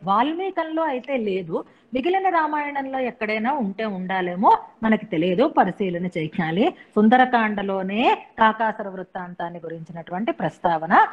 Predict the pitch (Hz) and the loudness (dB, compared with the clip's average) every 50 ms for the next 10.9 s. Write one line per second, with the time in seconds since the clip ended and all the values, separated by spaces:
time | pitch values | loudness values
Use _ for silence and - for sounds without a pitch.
0 | - - _ _ - 175 165 202 - 339 - - 208 160 147 - 180 - - - | -2 -18 _ _ -4 -4 -2 -2 -4 -4 0 0 0 0 0 -6 -8 -8 -6 -6
1 | 180 156 151 160 165 175 196 220 254 - 302 311 302 247 202 202 202 - 233 247 | -6 -4 -2 -2 -2 0 0 0 2 2 0 0 2 0 0 0 0 0 0 0
2 | 233 214 196 180 196 - 226 226 233 226 214 214 294 392 - - - - - 220 | 2 0 0 -2 -2 -2 -2 0 0 2 2 4 2 2 0 -4 -16 -10 -4 -4
3 | 202 247 233 240 - 277 285 285 285 - 233 214 214 - - 247 240 247 254 254 | -2 -2 -2 0 4 4 4 4 4 0 -2 -2 0 2 2 2 2 0 -2 -8
4 | 247 262 254 277 277 262 247 240 233 233 208 202 196 - 247 240 226 214 220 233 | -6 -2 2 2 2 2 2 0 -4 -4 -6 -8 -8 -8 -6 -6 -6 -6 -6 -6
5 | 247 247 - - 370 415 415 _ _ _ - 214 226 269 330 349 349 339 311 320 | -8 -8 -6 -4 -4 -4 -4 _ _ _ -8 -6 -4 -4 -4 -4 -4 -4 -4 -6
6 | 320 320 302 247 208 185 240 247 254 247 240 247 - 233 226 233 233 240 240 226 | -4 -2 -2 -2 -2 -2 -4 -4 -4 -4 -6 -6 -6 -6 -6 -4 -6 -6 -8 -6
7 | 202 190 175 190 196 185 - 247 247 262 330 370 - - _ _ - 233 220 220 | -6 -6 -6 -6 -6 -4 0 2 2 2 2 0 -4 -8 _ _ -2 -2 -2 -2
8 | - 294 294 294 294 294 285 285 285 285 277 277 269 254 247 254 247 233 233 - | -2 -6 -4 -4 -4 -4 -4 -4 -4 -4 -4 -4 -4 -4 -4 -2 -2 -2 -2 -2
9 | 262 254 269 269 269 233 220 220 220 254 254 254 262 262 247 247 240 226 226 - | -2 -2 0 0 2 0 0 0 -2 -4 -4 -2 -2 -4 -2 0 -2 -2 -2 -2
10 | 247 247 254 247 269 285 349 359 302 220 208 - 240 240 262 262 233 190 | -2 -2 0 0 0 0 0 0 -2 -2 -2 0 2 4 6 6 6 4